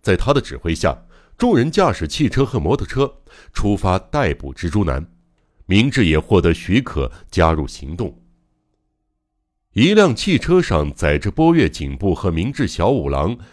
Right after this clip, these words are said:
以及三名便服刑警。“平田那小子没事的时候八成一直躲在那条秘密通道里，今天一定要把那小子也一并逮捕归案啊！”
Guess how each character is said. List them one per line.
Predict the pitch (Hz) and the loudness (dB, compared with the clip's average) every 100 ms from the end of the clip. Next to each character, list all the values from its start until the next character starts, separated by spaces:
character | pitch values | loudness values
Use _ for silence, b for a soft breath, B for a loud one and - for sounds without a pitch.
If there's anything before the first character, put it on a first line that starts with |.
| B | B
以 | 76 | -8
及 | 71 82 | -4 -4
三 | - 151 160 | 0 0 0
名 | 80 101 | -2 -4
便 | 110 160 92 | -4 -2 -2
服 | - 110 | -4 -6
刑 | - 104 | -4 -8
警。 | 147 64 - _ _ _ _ _ _ _ _ _ _ - | -8 -12 -18 _ _ _ _ _ _ _ _ _ _ -18
“平 | - 85 | -10 -8
田 | - 90 | -4 -4
那 | 107 | -2
小 | 85 - 69 | -2 -4 -6
子 | - - - b b | -6 -8 -8 b b
没 | - 71 78 | -6 -4 -2
事 | - 71 | -2 -2
的 | 67 | -4
时 | - | -6
候 | - | -4
八 | 76 - 85 | -2 0 0
成 | 90 | 0
一 | 95 107 | -2 -2
直 | 92 | -2
躲 | - 78 | -2 -2
在 | 73 90 | -2 -2
那 | 92 | -2
条 | - 101 | 0 2
秘 | 127 | 2
密 | 98 | 2
通 | - 180 | 0 2
道 | 185 - | 2 2
里， | 73 - - b b b b - | -2 -8 -12 b b b b -12
今 | 69 65 | -10 -8
天 | - 60 - B B | -8 -8 -10 B B
一 | - 117 | -2 0
定 | 113 | 0
要 | 101 | 0
把 | 82 101 | 0 2
那 | 131 | 2
小 | - 73 | 2 -2
子 | 92 98 | -2 -2
也 | 82 | 0
一 | 143 | 0
并 | 170 147 | 0 2
逮 | 101 95 | 2 2
捕 | 92 | 0
归 | 123 220 | 2 2
案 | 240 127 | 2 0
啊！” | - - | -4 -10